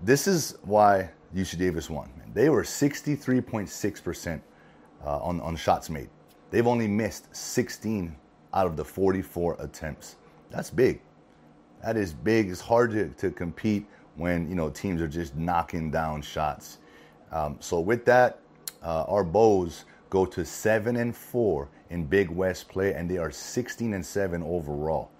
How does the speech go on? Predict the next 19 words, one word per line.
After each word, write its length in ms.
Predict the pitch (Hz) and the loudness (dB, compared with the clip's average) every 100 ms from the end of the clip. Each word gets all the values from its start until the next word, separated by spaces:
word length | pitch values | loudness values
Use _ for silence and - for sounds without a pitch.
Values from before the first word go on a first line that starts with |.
| - - _ _ | -20 -20 _ _
They 100 | - | -8
finish 340 | 92 117 110 - | -4 -2 -2 2
off 220 | 104 - | 2 2
this 160 | 101 82 | -2 2
road 260 | 98 98 | 2 2
trip 300 | 85 104 - | 2 -2 -2
tomorrow 480 | - 95 95 104 107 | -6 -4 -2 0 2
night 360 | 107 117 107 - - - | 2 2 2 -2 -14 -10
against 420 | 85 82 - - | -8 -8 -10 -10
Cal 420 | - 95 92 90 - - - | -2 2 2 0 -10 -20 -20
Poly. 480 | - 92 85 62 58 _ - | -6 -2 -2 -2 -12 _ -10
Look, 140 | - 90 | -6 -6
the 80 | 80 | -4
Big 240 | 78 139 | -2 0
West 320 | 131 139 131 | 4 4 2
title 380 | - 123 123 107 | 2 2 4 2
is 80 | 92 | -2
still 340 | - 117 117 | -2 4 4
there. 440 | 104 110 110 110 | 6 6 4 2